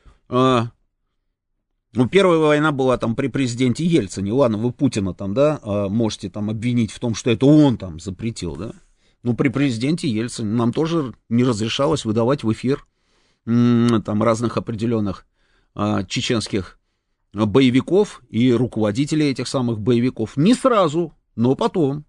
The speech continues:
Потом был введён запрет на появление в эфире,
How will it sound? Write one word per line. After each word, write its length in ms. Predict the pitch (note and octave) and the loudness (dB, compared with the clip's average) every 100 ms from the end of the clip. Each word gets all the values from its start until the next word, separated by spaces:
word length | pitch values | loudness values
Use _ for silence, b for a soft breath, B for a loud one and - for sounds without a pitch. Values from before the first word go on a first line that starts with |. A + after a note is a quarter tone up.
| _ _ - | _ _ -4
Потом 360 | A#2 F#3+ A3 | 0 2 4
был 220 | E3 C3 | 4 2
введён 340 | A#2 A#2 C3+ F#3+ | 0 -2 0 0
запрет 480 | C3 F#2 G#2+ B2+ - | 0 -2 -4 -4 -6
на 100 | G2+ | -6
появление 540 | G#2+ G#2 B2 F3 A#2+ | -4 -2 0 0 0
в 80 | G2 | -2
эфире, 380 | - C3+ C#3+ | -2 0 0